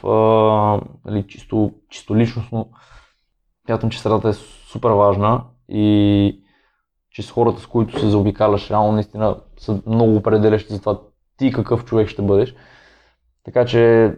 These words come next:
аз за себе си вярвам, че съм изградил една, м, така добра среда от хора, които са адекватни, хора, които знаят какво искат от живота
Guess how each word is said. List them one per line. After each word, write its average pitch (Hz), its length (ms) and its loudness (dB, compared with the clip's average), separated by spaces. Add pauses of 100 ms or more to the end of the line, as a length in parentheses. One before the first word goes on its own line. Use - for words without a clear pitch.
(120)
аз 123 180 2
за 113 60 -2
себе 120 280 0
си 107 480 -6
вярвам, 113 380 2
че - 100 -14
съм 110 120 -2
изградил 110 400 4
една, 107 520 2 (300)
м, 107 300 -2
така 110 200 0
добра 110 320 2
среда 110 160 -4
от 107 120 0
хора, 110 220 -2
които 110 260 -4 (580)
са 113 100 -8
адекватни, 120 400 -2
хора, 113 220 0
които 107 600 0 (180)
знаят 117 280 0
какво 117 160 -4
искат - 200 -8
от 107 100 -2
живота 120 560 2